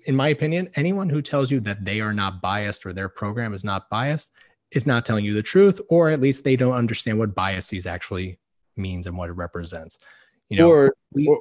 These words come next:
Speaker 2: or they're just not passionate about the material. Like, meaning, even as a
Speaker 1: Ex-
Speaker 2: teacher, I agree with you. Like, a-, as a teacher, I often tell my students that I am a biased educator, and that shouldn't be a problem because I'm very upfront about all of my biases,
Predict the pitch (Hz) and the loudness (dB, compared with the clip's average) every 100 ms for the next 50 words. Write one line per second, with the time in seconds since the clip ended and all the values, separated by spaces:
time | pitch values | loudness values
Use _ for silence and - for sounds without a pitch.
0 | 135 147 139 123 117 117 - 117 110 - | 0 -4 2 4 4 2 0 -2 -2 -2
1 | 104 - 113 101 104 87 85 - 90 - | -4 -2 -2 -2 -2 -4 -4 -2 -2 -4
2 | - - 107 127 127 131 135 127 110 95 | -12 -6 0 2 2 2 2 2 2 -2
3 | - - 117 120 147 160 98 87 85 95 | -8 -2 0 4 6 6 6 2 -2 0
4 | 110 - 104 95 - 143 135 123 104 98 | 0 -2 -4 -4 -2 -2 2 2 2 0
5 | _ _ _ _ - 98 101 - 123 - | _ _ _ _ -10 -8 -6 -2 -2 0
6 | 113 110 101 101 - 160 143 113 110 - | -2 0 -2 -4 -2 2 2 0 -2 -4
7 | 117 117 113 110 104 110 117 104 98 101 | -2 -2 -2 -6 -4 -2 -2 -2 -2 -4
8 | - 92 92 92 98 95 104 120 _ - | -6 -10 -8 -8 -6 -4 -4 -6 _ -16
9 | 107 101 101 104 98 _ - 104 - 117 | -12 -10 -6 -4 -6 _ -8 -6 -4 0
10 | 117 101 113 107 113 117 107 110 104 104 | 0 0 -2 -2 0 0 -2 -2 -2 -2
11 | 101 104 117 110 110 104 107 107 - 117 | -4 -6 0 2 2 0 -6 -8 -6 -4
12 | 110 113 113 104 101 - _ 107 113 104 | -2 -4 -6 -6 -8 -10 _ -2 0 0
13 | 107 95 92 95 95 110 135 151 | -2 -4 -6 -8 -6 -6 -6 -8